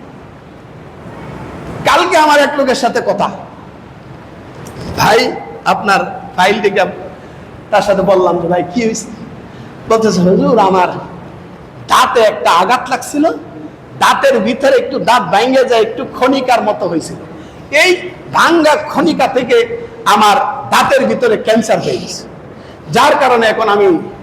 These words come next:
খুব পরিশ্রমে আমি দৌড়াদৌড়ি করতেছি, আমার মাথা, আমার শরীর কেমন লাগতেছে।" নবী মুহাম্মদ সাল্লাল্লাহু আলাইহি ওয়াসাল্লাম বলেন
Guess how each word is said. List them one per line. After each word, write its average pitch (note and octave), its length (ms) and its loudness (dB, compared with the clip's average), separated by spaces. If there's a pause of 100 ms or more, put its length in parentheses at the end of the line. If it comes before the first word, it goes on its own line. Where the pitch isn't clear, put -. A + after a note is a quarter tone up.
খুব C#4 460 2
পরিশ্রমে G#3 500 0
আমি F#3+ 120 4
দৌড়াদৌড়ি G#3 420 2
করতেছি, G3 520 -4 (280)
আমার F#3+ 320 4
মাথা, G3 320 2
আমার F3+ 220 2
শরীর F#3+ 380 -2
কেমন G3+ 280 2
লাগতেছে।" - 460 -6 (440)
নবী D4 180 4
মুহাম্মদ C#4+ 360 4
সাল্লাল্লাহু - 100 -4
আলাইহি A#3+ 80 0
ওয়াসাল্লাম G3+ 300 -2
বলেন G3 280 2